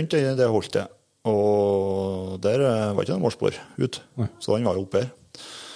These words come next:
Speaker 1: Og så fant vi fort plassen der den hadde gått inn. Han hadde gått inn på under et, eh, på under et, eh, vindfall,
Speaker 2: Mhm.
Speaker 1: som var s-,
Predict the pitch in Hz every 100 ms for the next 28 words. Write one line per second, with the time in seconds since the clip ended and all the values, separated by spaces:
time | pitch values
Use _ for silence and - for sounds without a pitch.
0 | - - 135 113 123 117 104 98 104 101
1 | 92 104 101 101 101 120 170 - - 117
2 | 113 107 98 101 107 92 92 - - 98
3 | 92 92 92 90 - - 55 55 - -
4 | _ _ _ - 135 120 107 95 87 92
5 | 92 - - 92 87 87 85 87 95 123
6 | 147 - 123 107 127 - - 104 98 98
7 | 95 95 98 95